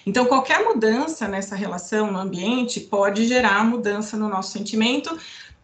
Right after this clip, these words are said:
e na nossa autoestima, né? Então, a, a, a maneira como a gente se relaciona com o nosso corpo,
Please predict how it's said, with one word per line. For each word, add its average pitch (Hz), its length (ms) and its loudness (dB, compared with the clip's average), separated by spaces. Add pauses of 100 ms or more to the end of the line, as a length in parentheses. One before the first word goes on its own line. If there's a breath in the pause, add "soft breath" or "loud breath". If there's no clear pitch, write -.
(140)
e 240 340 4
na 269 200 6
nossa 233 640 2
autoestima, 202 880 -4
né? 196 340 -2 (320 loud breath)
Então, 220 440 2
a, 208 140 4
a, 196 500 2
a - 40 0
maneira 220 260 2
como 220 140 -2
a 190 40 -4
gente 196 140 -6
se - 80 -10
relaciona 190 460 -4
com 190 120 -10
o 185 40 -4
nosso 180 240 -8
corpo, 185 500 -6